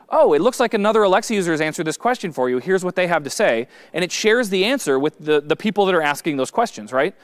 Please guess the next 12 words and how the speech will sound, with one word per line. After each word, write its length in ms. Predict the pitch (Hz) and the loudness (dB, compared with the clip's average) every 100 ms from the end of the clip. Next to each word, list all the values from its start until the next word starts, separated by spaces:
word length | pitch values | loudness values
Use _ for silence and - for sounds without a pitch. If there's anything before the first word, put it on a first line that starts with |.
| - - - _ | -20 -20 -20 _
So 160 | - 202 | 0 2
it's 200 | 202 202 | 2 2
a 100 | 160 | 0
crowdsourced 880 | - - 196 233 202 - 214 196 156 | -2 2 4 4 0 2 2 2 0
database 540 | 170 240 151 127 131 | 0 2 2 2 0
of 80 | 131 | -2
knowledge 580 | 147 196 131 117 - - - - - | 0 2 2 -2 -8 -20 -20 -14 -2
that 100 | 170 | 2
allows 320 | 170 180 190 | 4 4 2
us 80 | 190 | 0
to 80 | 165 | 0
have 280 | 180 160 | 0 0